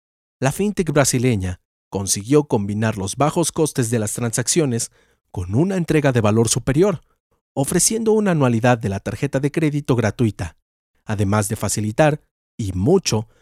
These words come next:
la vida del cliente con las funcionalidades encontradas en la app. Navegando por otro camino, Nubank ha dejado atrás a los bancos y su burocracia y ha aportado una experiencia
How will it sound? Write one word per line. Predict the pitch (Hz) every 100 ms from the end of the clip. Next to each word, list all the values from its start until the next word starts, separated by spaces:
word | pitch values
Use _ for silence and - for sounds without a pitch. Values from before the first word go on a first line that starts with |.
| _ _
la | 104
vida | 107 147 135
del | 101 95
cliente | - 156 165 151
con | 117
las | 101 -
funcionalidades | 196 202 185 170 156 151 151 160
encontradas | 156 180 156 127 135 147
en | 139
la | 151
app. | 202 - - _ _ _ _
Navegando | 110 107 113 123 110
por | 110
otro | 107 -
camino, | - 127 185 127 131 - _ _ _
Nubank | 101 120 190 151 131 143 - - -
ha | 143
dejado | 156 135 - 120 117 104
atrás | 98 - 123 113
a |
los | 101 104
bancos | 139 135 - 147 - _ _
y | - 185
su | 190
burocracia | 196 190 - 190 - 196
y | 151 127
ha | 147
aportado | 139 127 117 113 101
una | 101 104
experiencia | 107 - 147 143 147 185 170